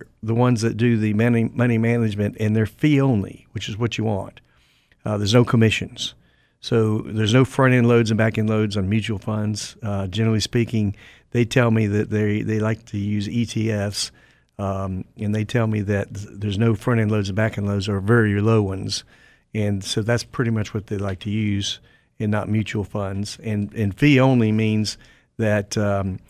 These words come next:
everything's revealed. There's no hidden fees. There's no front-end loads, back-end loads, no commissions.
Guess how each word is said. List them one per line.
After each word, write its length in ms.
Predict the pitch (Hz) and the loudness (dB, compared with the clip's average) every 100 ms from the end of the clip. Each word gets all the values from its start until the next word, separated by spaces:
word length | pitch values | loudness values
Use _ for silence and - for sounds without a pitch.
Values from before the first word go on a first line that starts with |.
| _ - - | _ -18 -2
everything's 400 | 139 143 147 135 | 2 4 4 4
revealed. 640 | 131 123 135 120 - 110 _ _ _ _ - | 4 2 0 -2 -8 -12 _ _ _ _ -4
There's 160 | 101 | 0
no 140 | 113 110 | 4 4
hidden 340 | 117 123 120 | 4 4 2
fees. 440 | 120 110 104 - - | 0 -2 -2 -8 -10
There's 120 | 98 | -2
no 220 | 110 107 - | -2 -2 -6
front-end 300 | - 117 113 | -4 0 0
loads, 220 | 113 107 | 0 -2
back-end 320 | 113 107 101 | -4 -6 -4
loads, 180 | 101 95 | -4 -4
no 120 | 101 | -4
commissions. 640 | 95 98 90 - - - | -4 -6 -6 -10 -16 -14